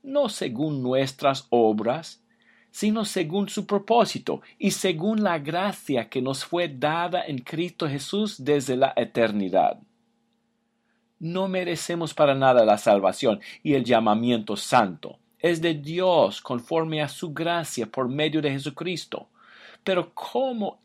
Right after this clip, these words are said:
esta gracia se demuestra en Jesucristo? Versículo diez. "Y que ahora ha sido manifestada por la aparición de nuestro Salvador Cristo Jesús, quien abolió la muerte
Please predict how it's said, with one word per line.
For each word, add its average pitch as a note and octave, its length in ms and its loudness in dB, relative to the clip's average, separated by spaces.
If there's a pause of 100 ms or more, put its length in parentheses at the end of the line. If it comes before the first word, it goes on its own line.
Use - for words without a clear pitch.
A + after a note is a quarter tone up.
esta F3 500 -4
gracia C#3+ 560 -4
se C3+ 180 -8
demuestra D#3+ 880 -4 (300)
en A#2+ 140 -2
Jesucristo? A#2+ 800 -6 (800)
Versículo B2 500 0
diez. G#2 580 0 (1000)
"Y A2 200 -4
que G2 260 0
ahora E3+ 640 2
ha A#2+ 140 -2
sido D3 400 -6
manifestada C3 1300 -4
por B2 180 -2
la A#2+ 280 2
aparición A#2+ 800 -2
de C3 100 -6
nuestro A#2+ 400 -6
Salvador A2+ 640 0
Cristo A#2 360 -6
Jesús, F#3 480 -4 (500)
quien E3 340 -4 (120)
abolió D3+ 580 4
la E3+ 160 2
muerte A2+ 600 -2